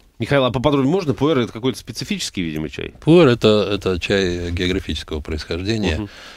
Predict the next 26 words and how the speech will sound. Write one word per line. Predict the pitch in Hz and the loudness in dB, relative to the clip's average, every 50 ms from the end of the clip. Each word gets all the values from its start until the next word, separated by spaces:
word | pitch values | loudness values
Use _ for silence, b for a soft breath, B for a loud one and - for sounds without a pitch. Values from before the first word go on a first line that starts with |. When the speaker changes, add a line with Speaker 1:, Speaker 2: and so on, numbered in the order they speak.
| B B B B - | B B B B -12
Speaker 2:
Э, | - 80 80 76 73 | -10 -8 -8 -8 -10
в | - - | -8 -6
семнадцатом, | - 92 95 98 92 85 - - - 85 85 82 82 85 | -2 0 0 2 0 0 -2 -4 -4 -4 -4 -4 -4 -2
восемнадцатом | 90 98 - 113 107 101 90 82 - - 92 90 92 | -2 0 2 2 2 2 2 0 -2 -4 -4 -2 -2
веке | 90 87 82 - 87 | -2 -4 -4 -4 -6
император | 80 76 90 80 82 76 - 85 78 | -6 -4 -4 -4 -4 -4 -2 -2 -2
Цзяньлун | 80 80 82 82 82 82 85 85 82 80 | -2 -2 -2 -2 -2 -2 -2 -2 -4 -4
в | 78 76 80 80 78 | -6 -6 -8 -8 -8
затрапезном | 82 85 78 - 87 82 - 92 80 78 78 78 | -8 -8 -10 -10 -10 -10 -8 -6 -6 -4 -4 -4
городишке | 78 80 80 80 78 78 76 76 - - 76 | -4 -4 -4 -2 -2 -4 -4 -6 -6 -8 -10
Пуэр | - - 98 110 135 143 - | -8 -4 -2 0 0 0 -2
поставил | - - 85 - - 95 95 95 90 82 80 78 - - _ | -2 -6 -6 -4 -2 -2 0 0 0 0 -2 -4 -8 -12 _
пункт | - 117 117 120 113 - - | 0 2 2 2 0 -4 -6
по | - - 82 | -6 -4 -4
контролю | 78 85 82 80 87 87 92 92 87 82 | -2 -2 -2 -2 -2 -2 -2 -2 -2 -2
за | 80 82 82 82 82 | -2 -2 -2 -2 -2
поставками, | 76 - 85 - - - 82 76 - - 80 76 78 | -4 -4 -8 -8 -6 -6 -8 -8 -6 -8 -6 -6 -6
объемом | 76 71 73 80 76 76 73 73 76 | -6 -6 -6 -6 -6 -8 -8 -10 -10
и | |
качеством | 73 - 78 76 - - - 76 73 76 | -8 -8 -8 -8 -10 -12 -12 -12 -12 -8
чая | - - 82 80 78 78 | -6 -4 -2 -2 -2 -4
ко | - 80 | -4 -4
двору | 76 78 80 87 107 123 135 131 123 | -4 -2 -2 0 2 2 2 2 0
из, | 101 - - 98 92 90 85 | -2 -4 -6 -6 -6 -4 -4
э, | 85 82 82 82 80 78 78 B B B B B B B B B _ _ | -4 -4 -4 -4 -4 -6 -8 B B B B B B B B B _ _
э, | - 78 76 76 76 | -12 -10 -10 -10 -10